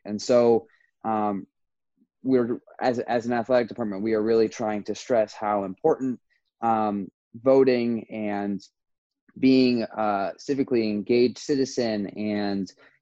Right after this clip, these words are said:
using our platform and voices to, to work to affect change in society, how important that is. Um, and so, you know,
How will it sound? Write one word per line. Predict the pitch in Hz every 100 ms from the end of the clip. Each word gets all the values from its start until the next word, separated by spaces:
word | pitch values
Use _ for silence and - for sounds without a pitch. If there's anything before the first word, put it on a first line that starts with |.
| -
using | 143 143 131
our | 117 110
platform | - 135 - 131 120 113
and | 107
voices | 110 123 117 123 110 - _ _ -
to, | - 110 104 _
to | - 117 113 110 104 _ _ -
work | 151 143
to | 151 127
affect | - 139 -
change | 135 127 117
in |
society, | 113 110 - 107 98
how | 131 151
important | 131 127 101 107
that | 101
is. | 113 101 90 _ - _ _ -
Um, | 120 117 107 101 - _ 113
and | 113 113
so, | 104 123 113 110 104 -
you | 117
know, | 110 107